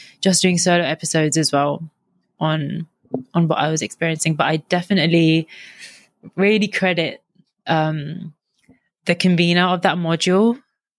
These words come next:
uh, for allowing us to explore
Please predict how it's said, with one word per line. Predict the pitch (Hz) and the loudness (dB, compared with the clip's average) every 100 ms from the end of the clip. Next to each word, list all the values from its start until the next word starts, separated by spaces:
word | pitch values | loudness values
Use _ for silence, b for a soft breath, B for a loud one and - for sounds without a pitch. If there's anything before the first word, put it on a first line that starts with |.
| - | -10
uh, | 160 156 147 170 170 _ - - | -6 -4 -6 -8 -12 _ -20 -4
for | 185 180 180 170 - | 0 2 2 0 -2
allowing | 175 175 165 170 170 | -2 0 0 -2 -4
us | 156 - | -4 -4
to | - 151 | -4 -4
explore | - - 170 170 165 160 | -4 -4 0 2 4 0